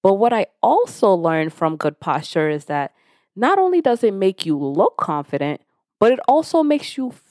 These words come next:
feel confident, which is a total jackpot, because whenever I remind myself to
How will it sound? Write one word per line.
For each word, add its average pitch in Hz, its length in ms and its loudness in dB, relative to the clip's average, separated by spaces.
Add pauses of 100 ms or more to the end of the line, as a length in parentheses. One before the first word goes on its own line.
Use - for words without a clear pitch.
(140)
feel 269 800 0 (360)
confident, 135 580 -4 (280)
which 220 360 -2
is 262 200 -4
a 214 80 -2
total 196 600 0 (160)
jackpot, 147 680 -4
because 156 640 -4 (360)
whenever 294 680 2 (540)
I 208 160 4
remind 196 520 0
myself 214 420 0 (120)
to 156 200 -2